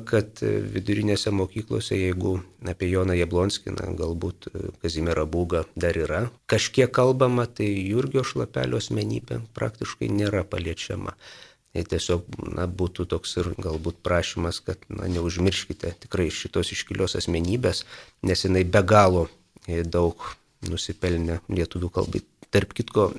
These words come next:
aš pats šitą faktą čia skaitydamas susiradau ne taip seniai, kad Jurgis Šlapelis buvo vienas tų kalbininkų, vienas tų redaktorių,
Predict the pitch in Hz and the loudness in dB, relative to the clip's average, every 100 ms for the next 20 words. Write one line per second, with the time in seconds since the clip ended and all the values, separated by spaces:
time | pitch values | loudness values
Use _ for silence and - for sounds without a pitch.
0 | - 92 - 120 - - - - - - | -6 -6 0 0 0 -4 -8 -10 -8 -4
1 | 90 95 90 - 90 - 92 - 90 90 | -2 0 -2 -2 -6 -4 -6 -6 -4 -4
2 | 92 90 90 90 - - 95 85 90 92 | -4 -2 -2 -4 -6 -4 -2 0 0 0
3 | 90 90 95 - 92 95 151 - - - | 0 0 -2 0 0 2 0 -2 -12 -14
4 | - - - _ _ - 120 104 117 143 | -16 -20 -20 _ _ 4 6 6 6 4
5 | 151 - 131 - 127 147 123 - 135 127 | 4 4 4 8 8 8 6 2 -4 0
6 | 123 127 123 104 95 131 143 120 - - | 4 8 8 6 2 4 6 4 2 -6
7 | - 113 113 113 - - 104 95 95 92 | -2 2 2 0 -6 -2 2 2 4 4
8 | 131 202 139 110 120 110 - - 107 95 | 4 2 2 4 6 4 0 0 4 4
9 | 104 143 - 147 147 | 4 2 4 2 2